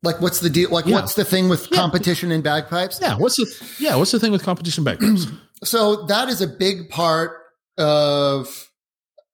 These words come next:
Speaker 1: that's a big part of the, a lot of pipers of our life. So you, we have these Highland Games that you may be familiar
Speaker 2: Mm-hmm.
Speaker 1: with, these Scottish festivals.
Speaker 2: Right.
Speaker 1: And you go to the Highland Games, and there's bagpipes and drumming and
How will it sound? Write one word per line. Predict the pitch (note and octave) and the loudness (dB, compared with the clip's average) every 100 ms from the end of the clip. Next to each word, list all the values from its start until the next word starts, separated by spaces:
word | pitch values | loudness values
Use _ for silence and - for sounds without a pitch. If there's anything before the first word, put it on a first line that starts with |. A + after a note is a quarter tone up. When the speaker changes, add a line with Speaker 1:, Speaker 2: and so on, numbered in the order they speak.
| _ | _
Speaker 1:
that's | - F#3 | -2 0
a | F3+ | -2
big | C#3+ E3+ D#3+ | -2 -2 -4
part | - D#3 D3 | 0 0 0
of | C#3 A#2+ | -2 0
the, | C3 B2+ B2 | 0 0 -2
a | - _ _ - | -6 _ _ -2
lot | C#3+ | -2
of | C#3 | -2
pipers | C#3+ D3 C#3 A#2+ | -2 -2 -2 -2
of | B2+ | 0
our | B2+ B2 | 0 2
life. | C#3 B2 G#2+ | 0 -2 -2
So | - C#3+ C3 | -2 0 0
you, | C3+ C#3+ C3+ | -2 -2 -2
we | C#3 | 0
have | D3+ | 0
these | C#3+ | -2
Highland | - D3+ F#3 F#3+ | 0 2 2 2
Games | D3+ C3 D3+ F3+ - - - | 2 0 -2 -4 -6 -10 -8
that | D3 | -4
you | C#3+ | 0
may | C#3 | 0
be | C#3 C#3+ | 0 -4
familiar | - D3+ C3+ | -2 2 2
Speaker 2:
Mm-hmm. | C#3 | 2
Speaker 1:
with, | C#3 | 0
these | C3 A#2 | -4 -2
Scottish | - C3+ D#3 | 0 0 0
festivals. | - C3 A#2+ C3 B2+ D3+ - - _ _ _ _ _ _ - | -4 -6 -4 -4 -4 -4 -6 -12 _ _ _ _ _ _ -12
Speaker 2:
Right. | F#2 F2+ E3 | -4 0 2
Speaker 1:
And | C#3+ | 2
you | |
go | C#3 F#3 | 2 2
to | |
the | G3+ | 2
Highland | E3+ F#3+ F#3 | 2 2 2
Games, | D#3+ D#3 D#3+ D3 | 4 4 2 2
and | C#3+ C3+ | 0 0
there's | C3 C3+ B2+ | 0 0 -4
bagpipes | - D#3 D#3+ D#3 E3 D#3 D3 - | -2 0 0 0 2 2 0 -4
and | B2+ B2 B2 | -6 -8 -6
drumming | - D#3 D#3+ D#3 D3+ | -2 0 2 2 0
and | B2+ B2 | -4 -8